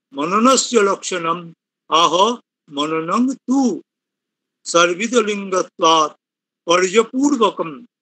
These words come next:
শ্রুতস্য অদ্বিতীয় ব্রহ্মণ বেদান্ত বিরোধিনীভি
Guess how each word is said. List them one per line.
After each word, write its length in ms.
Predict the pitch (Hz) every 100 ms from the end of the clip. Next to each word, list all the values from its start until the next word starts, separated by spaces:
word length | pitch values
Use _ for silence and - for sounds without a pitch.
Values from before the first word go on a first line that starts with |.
| _ _ -
শ্রুতস্য 880 | 196 202 208 190 - 170 165 156 - _ _ _ _ _
অদ্বিতীয় 640 | 180 - 233 254 - 196 180
ব্রহ্মণ 680 | _ 170 226 220 190 175 143 _ _ _ _ _ _ _
বেদান্ত 680 | 131 175 180 196 220 226 196
বিরোধিনীভি 920 | 156 156 196 196 196 180 135 202